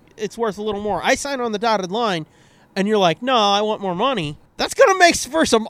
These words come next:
awkward fucking conversations, don't you think? Where it's like, uh, "Wait, are you saying I'm stupid because I value myself less than that? Or what's going, what are you trying to say here, man?"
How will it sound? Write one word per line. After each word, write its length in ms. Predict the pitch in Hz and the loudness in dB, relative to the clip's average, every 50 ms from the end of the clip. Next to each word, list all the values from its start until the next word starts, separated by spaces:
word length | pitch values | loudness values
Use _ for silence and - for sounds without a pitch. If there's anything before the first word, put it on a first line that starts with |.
| - - | -2 2
awkward 360 | - 349 311 - 311 294 233 | 2 4 4 2 0 -2 0
fucking 340 | - 302 302 - 285 254 214 | 2 2 2 2 2 0 0
conversations, 840 | 180 294 294 277 247 233 208 - - 311 294 226 - 226 165 156 - | 2 2 4 4 2 2 0 4 4 4 4 4 2 0 -2 -2 0
don't 200 | 180 180 170 - | 0 0 0 -2
you 80 | 185 160 | -2 0
think? 400 | 226 233 254 277 - - - - - _ _ _ _ _ _ _ | 2 2 2 2 0 -4 -10 -10 -14 _ _ _ _ _ _ _
Where 160 | - 214 226 | 2 4 4
it's 160 | 208 - - | 4 4 4
like, 300 | 226 214 185 165 170 - - - - | 4 4 4 4 2 -2 -12 -10 -10
uh, 80 | 208 - - _ - | -10 -10 -10 _ -14
"Wait, 340 | 214 175 233 220 190 180 131 | 2 4 6 6 6 4 2
are 120 | 165 180 185 | 0 0 2
you 120 | 202 233 | 2 2
saying 320 | 214 - - 294 285 277 | 2 4 4 4 4 4
I'm 160 | 269 269 262 - | 2 0 0 0
stupid 420 | - - - 254 269 - 320 254 | -2 -2 -2 -2 -2 -2 -4 -6
because 280 | 262 294 - - 214 214 | -6 -6 -6 -2 2 2
I 100 | 202 185 | 2 4
value 380 | 147 170 175 196 233 247 254 | 6 6 6 6 6 4 2
myself 440 | 262 262 254 233 - 269 262 240 - | 0 0 0 2 2 2 2 2 2
less 260 | 190 196 226 247 - - | 2 4 4 4 2 -2
than 160 | 349 339 381 | -2 0 2
that? 240 | 415 415 415 415 381 | 2 2 4 4 4
Or 320 | 294 226 196 175 170 - - - _ _ _ _ _ _ | 4 4 4 4 2 0 -2 -8 _ _ _ _ _ _
what's 240 | - 240 392 - - | -2 0 0 0 2
going, 280 | - 381 381 359 294 | 2 4 4 4 4
what 120 | 262 277 370 | 4 4 4
are 40 | 453 | 4
you 100 | 480 480 | 2 2
trying 220 | - 392 370 330 | 2 2 2 2
to 60 | 277 233 | 2 0
say 340 | - - 392 440 466 427 | 0 0 2 4 4 6
here, 200 | 330 214 196 165 | 6 6 4 4
man?" 400 | 156 160 160 156 165 170 214 294 | 2 0 0 0 0 -2 -2 -6